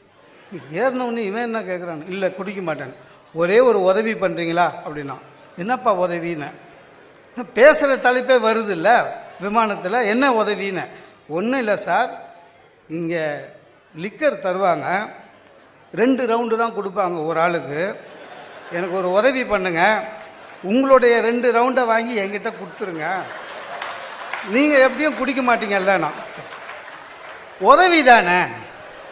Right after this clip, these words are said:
சந்தோஷம் தானே." அவன் என்ன பண்ணான், என் கை, என் உடம்ப தட்டி, இவர் தூங்கினுக்கிறாரு சண்முகடிகள் சார், அவரே எழுப்பினான்.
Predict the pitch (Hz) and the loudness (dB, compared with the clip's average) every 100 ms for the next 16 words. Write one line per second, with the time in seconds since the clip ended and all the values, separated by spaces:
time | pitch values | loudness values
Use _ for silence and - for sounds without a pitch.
0 | - - - - - - - - - - | -18 -18 -18 -18 -18 -18 -18 -20 -8 -2
1 | 262 285 294 247 214 190 180 170 165 - | 4 6 6 4 0 2 2 0 0 -4
2 | - - - - - - - - - - | -14 -20 -20 -20 -20 -20 -20 -20 -20 -18
3 | - 165 247 247 233 233 233 247 294 269 | -8 -2 0 2 2 0 0 0 0 -2
4 | 208 240 233 233 214 247 254 208 208 226 | -4 -4 -6 -2 -2 -2 -8 -4 -2 0
5 | 202 233 262 262 220 220 - 262 240 233 | 0 0 0 2 0 -2 -4 -6 -6 -6
6 | - 302 277 220 185 160 131 - - - | 0 2 2 0 0 -4 -6 -14 -20 -20
7 | - - 247 269 262 220 190 - 156 170 | -20 0 2 4 4 2 -2 -2 -6 -2
8 | 196 240 269 240 233 - 156 | 2 4 6 4 2 -4 -8